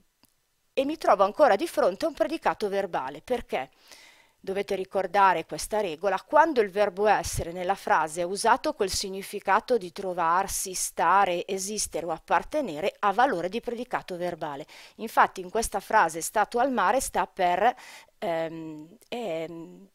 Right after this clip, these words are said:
si è trovato, è stato al mare, nel senso di stare, non di verbo essere.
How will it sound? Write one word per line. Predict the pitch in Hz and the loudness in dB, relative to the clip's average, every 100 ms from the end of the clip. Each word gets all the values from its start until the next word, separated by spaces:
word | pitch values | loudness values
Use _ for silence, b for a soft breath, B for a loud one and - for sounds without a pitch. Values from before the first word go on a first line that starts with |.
| _ | _
si | - - 196 | -10 -4 -2
è | 208 | -2
trovato, | 190 175 277 170 - 165 - | -2 6 6 6 0 -6 -4
è | 208 | -6
stato | - - 262 - 196 170 - | -4 6 6 6 -2 -6 -4
al | 175 | -6
mare, | 180 180 165 | -4 -4 -4
nel | 175 185 | -6 -6
senso | - 220 - 202 | -6 -6 -4 -4
di | 185 | -4
stare, | 180 - 262 233 175 | -6 0 4 4 4
non | 180 233 208 | -2 -4 -4
di | 185 | -6
verbo | 180 180 160 180 | -2 -2 -2 -4
essere. | 147 - - 147 | -4 -8 -10 -12